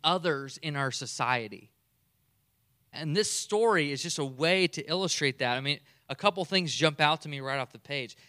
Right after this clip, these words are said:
In this parable, it's the only parable. You can read 'em all. It's the only parable that Jesus gives this person a name. He names the person Lazarus. And why is that significant? I mean, Lazarus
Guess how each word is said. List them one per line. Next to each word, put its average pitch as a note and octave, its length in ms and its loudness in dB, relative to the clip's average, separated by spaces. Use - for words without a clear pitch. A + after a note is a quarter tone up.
In D3+ 200 -4
this A3 200 -2
parable, E3+ 480 2
it's E3+ 160 -2
the - 120 -4
only A3+ 460 6
parable. C#3+ 600 2
You G3 120 -6
can F#3 160 2
read G3 160 -6
'em F3+ 100 -6
all. C3+ 260 0
It's D#3+ 140 -16
the F#3+ 200 -12
only G#3+ 340 8
parable E3 560 -2
that D3 140 -4
Jesus F3 540 0
gives D#3+ 420 -2
this D#3+ 160 -4
person D3+ 600 -8
a C3 80 -12
name. A#2+ 580 -12
He C#3+ 120 -8
names D3 580 -4
the B2 100 -8
person C#3 460 -4
Lazarus. A#2+ 720 -8
And C3 100 -14
why F#3+ 160 -6
is E3+ 80 -4
that E3+ 120 -4
significant? D#3+ 500 -6
I B2+ 40 -10
mean, C3 140 -10
Lazarus E3 760 2